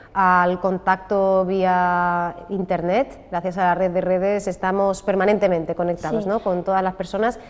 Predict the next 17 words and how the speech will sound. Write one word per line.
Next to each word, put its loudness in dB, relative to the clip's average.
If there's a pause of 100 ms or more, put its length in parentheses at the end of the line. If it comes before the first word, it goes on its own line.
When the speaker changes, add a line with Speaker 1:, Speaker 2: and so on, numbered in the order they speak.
(180)
Speaker 1:
que 0
quieran 4
aportar 2
alguna 2
información. -2 (360)
Speaker 2:
Rafa 2
debe 0
ser -2
muy 2
parecido 0
a 4
la -2
imagen 2
de 4
esa -2
foto. 0
Speaker 1:
Claro. -6